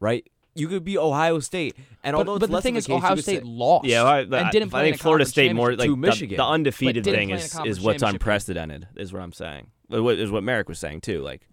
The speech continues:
Speaker 2: And that's the thing about the Big Ten that also is, is brutal, is Ohio State completely missed out on a, an, a, a total extra game that everybody else
Speaker 3: 'Cause of
Speaker 2: played,
Speaker 3: the
Speaker 2: so that
Speaker 3: divisions,
Speaker 2: immediately
Speaker 3: yeah.
Speaker 2: takes them out of the playoffs.
Speaker 3: That won't be the case next year. They're getting
Speaker 2: Yeah.
Speaker 3: rid of divisions.
Speaker 2: Yeah.
Speaker 3: So now
Speaker 1: Yeah.
Speaker 3: if they're the top two teams, they'll play each other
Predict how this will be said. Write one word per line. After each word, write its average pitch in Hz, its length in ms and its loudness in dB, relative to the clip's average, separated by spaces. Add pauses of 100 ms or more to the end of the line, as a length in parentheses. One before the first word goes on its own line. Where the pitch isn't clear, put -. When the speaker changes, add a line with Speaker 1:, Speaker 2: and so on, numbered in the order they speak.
(260)
Speaker 2:
And 175 160 -10
that's 185 160 -6
the 220 60 -10
thing 220 140 -10
about 175 160 -6
the 131 60 -18
Big 131 160 -14
Ten 127 220 -12
that 107 140 -14
also 123 340 -8
is, 107 200 -14
is 107 120 -14
brutal, 113 320 -10
is 98 160 -12
Ohio 117 280 -4
State 110 260 -10
completely 117 340 -12
missed 107 260 -10
out 107 140 -8
on 98 140 -14
a, 92 160 -18
an, 98 200 -16
a, - 180 -14
a 117 120 -10
total 147 360 -10
extra 123 300 -10
game 117 200 -8
that 107 120 -12
everybody 110 260 -8
else 104 160 -6
Speaker 3:
'Cause 104 80 -6
of 98 60 -2
Speaker 2:
played, 90 180 -2
Speaker 3:
the 87 40 -8
Speaker 2:
so 113 140 -10
that 131 140 -2
Speaker 3:
divisions, 104 360 -2
Speaker 2:
immediately 143 340 -4
Speaker 3:
yeah. - 40 -4
Speaker 2:
takes 117 240 -14
them 107 120 -14
out 104 100 -12
of - 40 -14
the 95 40 -18
playoffs. 101 260 -12
Speaker 3:
That 117 120 2
won't 120 160 2
be 117 80 2
the 101 100 0
case 98 280 -2
next 92 300 -6
year. 85 180 -6
They're 95 120 -2
getting 95 180 -2
Speaker 2:
Yeah. 95 60 -4
Speaker 3:
rid 92 100 -2
of 85 60 -10
divisions. 87 400 -6
Speaker 2:
Yeah. 80 60 -12
Speaker 3:
So 101 100 -4
now 98 220 2
Speaker 1:
Yeah. 95 60 0
Speaker 3:
if - 120 -16
they're 101 140 0
the 95 60 -4
top 92 240 -6
two 90 120 -8
teams, 92 260 -8
they'll 95 120 -4
play 101 200 -2
each 98 120 -6
other 87 220 -6